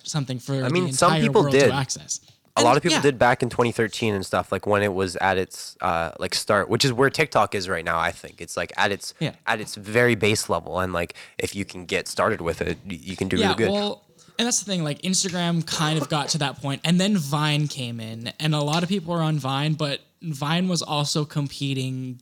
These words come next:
Speaker 1: directly
Speaker 2: Vine
Speaker 1: with Instagram, which was
Speaker 2: No,
Speaker 1: Instagram
Speaker 2: not at
Speaker 1: was
Speaker 2: the time. Not at
Speaker 1: No?
Speaker 2: the time. No, uh, Vine came
Speaker 1: Well, for
Speaker 2: out,
Speaker 1: video
Speaker 2: and Instagram was still a, a photo-based platform.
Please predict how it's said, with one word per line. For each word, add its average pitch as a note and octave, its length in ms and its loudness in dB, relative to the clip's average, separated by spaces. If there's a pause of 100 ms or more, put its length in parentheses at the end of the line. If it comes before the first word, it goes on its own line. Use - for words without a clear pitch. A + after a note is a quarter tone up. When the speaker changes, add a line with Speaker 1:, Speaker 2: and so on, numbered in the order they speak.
Speaker 1:
directly C3+ 840 0
Speaker 2:
Vine B2 80 -6
Speaker 1:
with C3 180 -8
Instagram, C#3+ 680 0 (340)
which D#3+ 260 -2
was D3 500 0 (180)
Speaker 2:
No, C#3+ 140 6
Speaker 1:
Instagram F3+ 180 6
Speaker 2:
not C3+ 140 6
at E3+ 80 6
Speaker 1:
was D#3 100 4
Speaker 2:
the D#3 60 4
time. C3+ 260 6 (400)
Not A#2 180 6
at D3 40 2
Speaker 1:
No? F3 60 6
Speaker 2:
the A3+ 60 4
time. B2+ 280 6 (380)
No, C3+ 400 8
uh, A2+ 240 6
Vine A#2 340 4
came C#3 160 4
Speaker 1:
Well, B2+ 140 8
for C3 60 8
Speaker 2:
out, - 60 6
Speaker 1:
video G#2+ 140 4
Speaker 2:
and A2 100 2
Instagram C#3 440 4
was C3 100 6
still A#2+ 300 6
a, G#2+ 200 8 (140)
a G2+ 220 8
photo-based G#2 580 6
platform. F#2 540 0